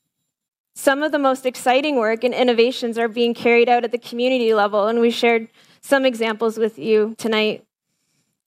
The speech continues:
More and more Indigenous people are taking control of research, the research process, and we're starting to see more meaningful collaborations.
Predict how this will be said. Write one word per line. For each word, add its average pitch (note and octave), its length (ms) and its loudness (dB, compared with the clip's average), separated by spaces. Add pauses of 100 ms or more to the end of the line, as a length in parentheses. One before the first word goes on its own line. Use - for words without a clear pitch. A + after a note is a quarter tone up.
(200)
More C4 300 4
and D4 120 -2
more B3+ 380 0
Indigenous B3+ 680 0
people A#3 320 -2
are A#3+ 220 2
taking A#3+ 340 -4
control A#3 420 0
of G#3+ 120 -2
research, B3 760 -2 (540)
the A3 100 0
research A#3 440 0
process, B3+ 800 0 (200)
and A#3 120 -2
we're A#3+ 100 2
starting A#3 480 0
to A#3 60 -2
see A3+ 200 -6
more A3 200 -4
meaningful G#3+ 500 -2
collaborations. G#3 1080 -4